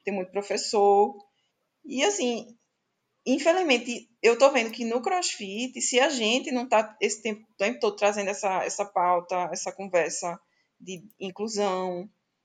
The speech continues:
de não ter, não haver preconceito, de se fazer daquele ambiente um ambiente seguro pra todo mundo, né? A tem-, o que você observa hoje, eu acho que o Leslie pode,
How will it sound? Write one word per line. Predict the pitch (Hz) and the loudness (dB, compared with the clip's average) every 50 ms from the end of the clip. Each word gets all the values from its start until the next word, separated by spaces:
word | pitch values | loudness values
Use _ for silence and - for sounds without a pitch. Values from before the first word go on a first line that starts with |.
| _ _ - | _ _ -20
de | - 190 208 | -12 -8 -4
não | 214 208 190 208 | -2 -2 -2 -2
ter, | - 214 - | -2 -2 -2
não | 196 214 220 233 | 0 2 4 4
haver | 233 226 214 196 - | 4 4 2 -2 0
preconceito, | 202 185 - 233 247 247 - 302 - - - | 0 -2 -2 -4 -6 -4 -2 -2 -2 -2 -6
de | 202 196 | -14 -12
se | 214 - 208 - - _ _ _ _ | -12 -12 -12 -14 -18 _ _ _ _
fazer | - 214 214 208 214 214 | 2 2 4 4 2 -2
daquele | 226 233 - 247 214 208 | -2 -2 -2 -2 -2 -2
ambiente | 196 196 202 202 196 185 185 185 185 - 208 | -4 -4 -4 -4 -4 -4 -6 -6 -8 -6 -6
um | 208 | -6
ambiente | 202 196 196 185 185 - | -4 -4 -4 -6 -4 -6
seguro | - - 226 208 190 190 185 185 185 185 - | -6 -6 -6 -8 -8 -6 -4 -4 -4 -4 -2
pra | 214 196 | -2 -2
todo | 202 - 208 185 190 196 247 | -2 -2 -2 -4 -2 -2 -4
mundo, | 240 226 208 202 190 185 180 185 196 247 _ _ _ _ _ _ _ _ _ _ _ _ _ _ - | -4 -4 -4 -6 -6 -6 -6 -8 -8 -8 _ _ _ _ _ _ _ _ _ _ _ _ _ _ -8
né? | 202 196 185 196 214 - - _ _ _ _ _ _ _ _ _ - - - | -4 -2 -2 -2 -2 -4 -8 _ _ _ _ _ _ _ _ _ -10 0 2
A | 208 233 233 | 4 4 4
tem-, | 226 - 285 277 285 - | 2 -2 -2 -2 -2 -6
o | 214 | -8
que | - 254 | -6 -4
você | 247 262 269 - 294 | -4 -4 -2 0 0
observa | 262 254 - - 247 240 247 240 220 | 0 0 0 0 0 0 2 2 2
hoje, | 208 202 196 202 220 247 262 | 4 4 2 2 0 0 0
eu | 247 | 0
acho | 254 262 - | 0 -2 -2
que | 294 | 0
o | 254 | 2
Leslie | 233 196 196 202 233 233 247 254 262 262 - | 4 4 2 2 -2 -4 -4 -6 -6 -6 -2
pode, | - 220 202 190 190 | 0 0 0 0 -2